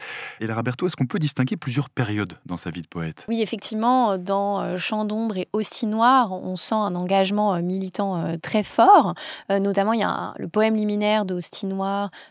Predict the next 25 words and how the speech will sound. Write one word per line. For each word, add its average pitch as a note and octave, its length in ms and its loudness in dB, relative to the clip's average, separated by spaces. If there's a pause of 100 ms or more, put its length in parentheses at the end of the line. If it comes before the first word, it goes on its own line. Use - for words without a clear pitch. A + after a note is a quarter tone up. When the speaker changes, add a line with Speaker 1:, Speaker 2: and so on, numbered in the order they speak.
(140)
Speaker 2:
Aux A#3+ 140 4
tirailleurs F#3 480 -2
sénégalais, F#3+ 640 -2
qui - 120 -14
est E3 40 -12
un E3+ 80 -16
poème F3+ 420 -10
magnifique, G#3+ 880 -4
euh, F3+ 240 -10
très B3 340 -2
engagé, G#3+ 720 -6
euh, F#3 240 -12
également. F#3 580 -8 (440)
Euh, G#3+ 320 0 (100)
et A3 240 -2
ensuite, - 600 -2 (160)
effectivement, A3+ 840 0
à G3+ 140 6
partir G3 300 -6
de G#3 100 -4
dix-neuf F#3 320 -6
cent G3+ 120 -10
soixante, A#3+ 600 -4
il F#3+ 100 -8
est - 120 -8